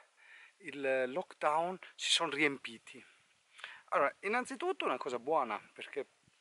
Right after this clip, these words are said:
parecchia gente, eh, causa, dic-, diciamo, restrizioni di movimento,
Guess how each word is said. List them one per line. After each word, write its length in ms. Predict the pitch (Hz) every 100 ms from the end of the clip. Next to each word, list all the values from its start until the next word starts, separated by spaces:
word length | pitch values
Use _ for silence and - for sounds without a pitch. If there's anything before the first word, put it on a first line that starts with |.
| _
parecchia 360 | 135 147 - 160
gente, 720 | 170 185 185 - 214 269 - - - - - _ _
eh, 600 | 127 123 120 120 117 120 -
causa, 920 | 147 151 175 156 160 143 135 131 131 - - - - -
dic-, 360 | - - 175 -
diciamo, 400 | - - 170 147
restrizioni 1500 | 127 185 - - 165 160 - - - 165 170 170 160 139 123 - - _
di 120 | 143
movimento, 1000 | 147 151 151 156 160 147 131 - 120 117